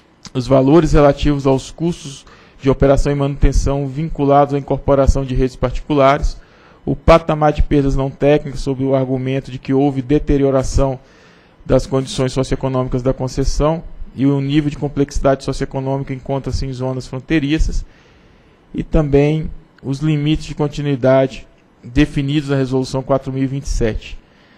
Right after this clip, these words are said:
Na décima nona, na sessão de sorteio público ordinário, que foi realizada em dezenove de maio desse ano, os processos foram distribuídos, então, ao diretor Julião Coelho. E por meio do, do memorando número cento e vinte e nove de treze,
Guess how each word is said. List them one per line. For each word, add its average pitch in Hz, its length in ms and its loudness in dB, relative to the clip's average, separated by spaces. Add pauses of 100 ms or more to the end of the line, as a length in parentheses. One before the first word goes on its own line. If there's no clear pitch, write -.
(160)
Na 156 100 2
décima 151 880 4
nona, 139 400 0
na 127 300 -4
sessão 127 420 0
de 135 80 -8
sorteio 131 340 0
público 127 340 0
ordinário, 127 500 4 (100)
que - 80 -20
foi 127 140 -4
realizada 127 400 0
em 127 80 -8
dezenove 123 480 -2
de 123 100 -8
maio 139 320 0
desse 123 300 -2
ano, 143 260 0 (380)
os 135 100 -10
processos 143 480 0
foram 147 180 -2
distribuídos, 139 540 -2
então, 135 320 -2
ao 135 160 0
diretor 135 400 0
Julião 135 360 0
Coelho. 117 420 2 (1300)
E - 60 -6
por 160 180 2
meio 160 240 6
do, 143 220 0
do 139 140 0
memorando 139 460 2
número 135 280 0
cento 151 300 0
e 139 40 0
vinte 135 240 -6
e 131 40 -2
nove 135 300 2
de 123 80 -4
treze, 147 560 0